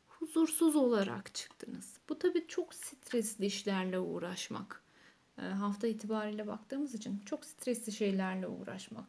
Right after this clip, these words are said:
Bir takım yanlış projelerin sorumluluğunu almak, yürütmeye çalışmak vesaire. Bunlardan kaynaklanıyor olabilir.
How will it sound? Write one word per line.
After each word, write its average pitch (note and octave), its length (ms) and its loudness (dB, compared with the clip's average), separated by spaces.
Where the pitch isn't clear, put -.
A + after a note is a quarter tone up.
Bir B3+ 300 -2
takım C4+ 340 2
yanlış C4 380 4
projelerin A#3+ 540 4
sorumluluğunu A3+ 880 6
almak, F#3+ 340 0
yürütmeye F#3 500 2
çalışmak - 560 -8
vesaire. C#4 600 6
Bunlardan C#4+ 540 8
kaynaklanıyor D4 880 6
olabilir. D4 720 6